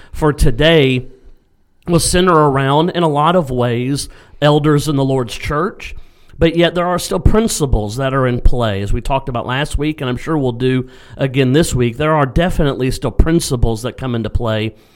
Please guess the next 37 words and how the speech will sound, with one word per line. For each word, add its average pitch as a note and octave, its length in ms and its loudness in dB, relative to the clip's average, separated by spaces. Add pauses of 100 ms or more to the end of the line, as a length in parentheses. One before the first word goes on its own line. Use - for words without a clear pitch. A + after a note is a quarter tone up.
(140)
when C#3+ 180 0
it C3+ 80 0
comes C#3 280 0
to C3 80 -2
leaders B2+ 600 0
in C#3 200 0
all B2+ 120 0
kinds B2+ 420 -2
of G#2+ 220 -8
realms, F#2+ 440 -4
whether A#2+ 240 -2
it A2 100 -6
be B2 260 -4 (320)
i-, - 40 -2
in D3 320 0
the B2+ 100 0
home, D#3+ 560 4
within B2 320 -2
your A2+ 160 -4
family, E3 560 0
or A#2 160 -2
whether B2 320 0
it A2 140 -4
be B2+ 320 -2 (260)
at B2+ 220 -2
your B2 140 -2
job D3 720 4
or A#2+ 220 0
in C3 240 0
your B2+ 140 -2
community. E3 840 0 (340)
Uh, C3+ 360 2
th-, C#3+ 200 -8
still E3 380 0
very D#3 440 0
similar D#3+ 680 0
kinds C#3+ 720 -4